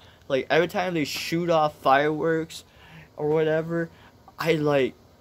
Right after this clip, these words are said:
I, like, cry and I scream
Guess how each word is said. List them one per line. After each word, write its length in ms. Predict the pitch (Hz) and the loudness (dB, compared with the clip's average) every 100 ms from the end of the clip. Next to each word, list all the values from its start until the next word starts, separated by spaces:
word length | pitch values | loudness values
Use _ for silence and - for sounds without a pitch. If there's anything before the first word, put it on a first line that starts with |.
| _ _ | _ _
I, 100 | 135 | 0
like, 320 | 147 147 135 - - - - - - | 2 2 0 -2 -14 -20 -20 -20 -16
cry 500 | - 127 123 139 143 | -4 -2 -2 -2 0
and 280 | 139 117 | 0 -2
I 60 | 107 | -8
scream 880 | - - 131 135 147 143 147 147 | -10 -8 -4 -2 -2 -2 -4 -6